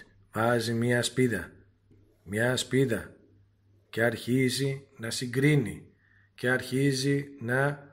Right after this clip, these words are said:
κάνει διακοπή. Αφού πονάει. Το καταλαβαίνετε; Αυτόματα, λοιπόν, αφού ούτως ή άλλως δεν μπορεί να αναγνωρίσει ότι αυτό είναι ευκαιρία να δει τα σκοτάδια του και μετά να μπορεί να επιλέξει ανάμεσα στα σκοτάδια και το φως,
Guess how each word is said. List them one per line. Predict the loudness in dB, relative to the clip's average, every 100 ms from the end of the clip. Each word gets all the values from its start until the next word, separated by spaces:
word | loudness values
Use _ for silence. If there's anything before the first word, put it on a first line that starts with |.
| _ -8
κάνει | 0 2 2 0 -4 -6 _ _ _ -18
διακοπή. | -2 0 0 -2 -2 0 0 -2 -16 -20 -16
Αφού | -10 -6
πονάει. | 0 2 2 2 -8 -18 -20 _ _ _ _ _ _ _ _ _ _
Το | -4
καταλαβαίνετε; | -2 0 2 2 2 2 0 -2 -10
Αυτόματα, | -8 -6 -4 4 6 6 4
λοιπόν, | 2 2 0 0
αφού | 0 2 2 0 -16 -4
ούτως | -2 0 -2
ή | 0
άλλως | 2 2 0
δεν | -2
μπορεί | 0 2
να | 4
αναγνωρίσει | 4 2 0 4 4 4 0 -8 -14 -14
ότι | -10 -2 -2
αυτό | 2 2
είναι | 2
ευκαιρία | -2 -2 2 4 8 10 8 4 -2
να | -2
δει | -2
τα | -2
σκοτάδια | -4 -4 0 2 2 0
του | -6 -12 -20 -20 -8
και | -2
μετά | 0 2
να | 2
μπορεί | 2 4 4
να | 4
επιλέξει | 2 0 2 2 2 -2
ανάμεσα | -4 -4 -4 -4 -10
στα | -10
σκοτάδια | -6 -4 -4
και | -6
το | -10
φως, | -4 -2 -2